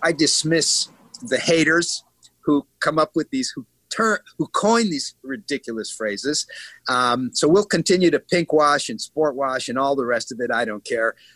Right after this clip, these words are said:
Um, I'm happy to engage with the rest of the world. I'd like the world to see our, our true nature. I love my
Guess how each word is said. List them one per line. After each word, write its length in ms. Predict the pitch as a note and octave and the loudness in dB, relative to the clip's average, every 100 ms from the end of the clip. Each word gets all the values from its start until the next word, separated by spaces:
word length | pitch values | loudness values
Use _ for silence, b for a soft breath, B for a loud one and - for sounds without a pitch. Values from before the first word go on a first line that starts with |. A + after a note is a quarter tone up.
| - | -8
Um, 280 | A2 G#2+ G#2+ _ | -4 -4 -6 _
I'm 120 | A2+ | -4
happy 280 | B2 D3+ E3 | -2 -2 -2
to 140 | - C3+ | 0 0
engage 360 | A#2+ B2+ B2 | 2 2 2
with 100 | B2+ | 0
the 80 | A2+ | 0
rest 220 | A#2+ - | 0 0
of 80 | A#2 | 0
the 80 | A#2 | 2
world. 180 | B2+ B2 | 2 2
I'd 140 | B2+ | 2
like 240 | D3+ E3 - | 2 2 0
the 80 | |
world 260 | C3+ C#3+ C#3 | 4 4 4
to 80 | - | -2
see 240 | - C#3+ | 0 2
our, 320 | B2+ A#2 G#2+ - | 4 4 2 0
our 220 | A2+ A2 | -2 -2
true 240 | - D#3 D3 | 0 2 4
nature. 500 | C3 C#3 - D3 D3 _ _ - | 4 2 2 2 0 _ _ -2
I 80 | D3 | 2
love 360 | D#3 F3 D#3 G3+ - _ _ - | 4 4 2 -4 -20 _ _ -12
my 280 | G2+ G#2+ | -8 -8